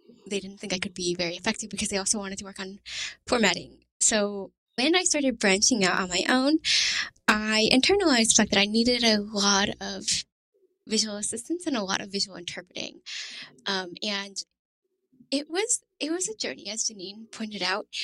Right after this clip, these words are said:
I didn't really know where to start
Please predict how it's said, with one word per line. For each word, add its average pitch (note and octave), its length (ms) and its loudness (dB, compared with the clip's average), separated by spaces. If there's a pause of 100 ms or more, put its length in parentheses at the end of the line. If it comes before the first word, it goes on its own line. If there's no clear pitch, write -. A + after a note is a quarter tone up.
(420)
I B3 80 4
didn't F#4+ 400 -4
really D#4 440 -4
know D4 520 -4 (680)
where B3 300 0
to A#3+ 100 -10
start F#3 440 -2